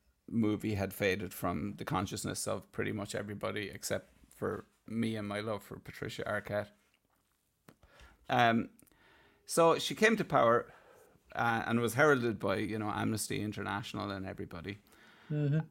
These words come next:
Speaker 1: And then, uh, all of this stuff about the Rohingyas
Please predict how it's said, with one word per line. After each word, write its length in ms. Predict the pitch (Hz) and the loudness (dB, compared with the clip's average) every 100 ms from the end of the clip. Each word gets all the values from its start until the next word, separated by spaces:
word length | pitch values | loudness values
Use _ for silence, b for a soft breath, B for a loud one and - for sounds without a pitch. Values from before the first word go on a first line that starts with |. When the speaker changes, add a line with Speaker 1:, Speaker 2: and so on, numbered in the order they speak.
| - | -2
Speaker 1:
And 300 | - 139 147 | 4 6 6
then, 360 | 175 170 156 - _ _ | 6 6 2 -2 _ _
uh, 300 | 117 101 98 - - _ _ _ _ _ - _ - | 0 2 0 -2 -10 _ _ _ _ _ -20 _ -10
all 180 | 127 135 | -4 -2
of 80 | 117 | 0
this 140 | 110 | -2
stuff 280 | - 113 - | -2 -2 -2
about 260 | 87 107 | -4 -4
the 80 | 113 | -2
Rohingyas 720 | 98 95 117 135 104 101 - | 0 2 2 2 0 -6 -10